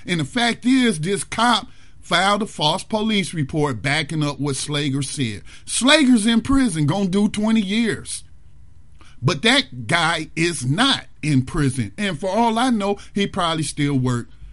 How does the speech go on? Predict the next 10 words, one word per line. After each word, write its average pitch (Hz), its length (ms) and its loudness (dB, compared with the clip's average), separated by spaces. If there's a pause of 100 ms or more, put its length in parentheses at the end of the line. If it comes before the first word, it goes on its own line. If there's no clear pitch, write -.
(140)
for 139 400 2 (180)
the 104 100 -4
North 120 360 2
Charleston, 117 720 -4 (260)
uh, 165 200 -2
slave 220 420 -2
catcher 131 380 -4
department. 113 640 -6 (1400)
So, 120 400 -4 (320)
um, 120 440 0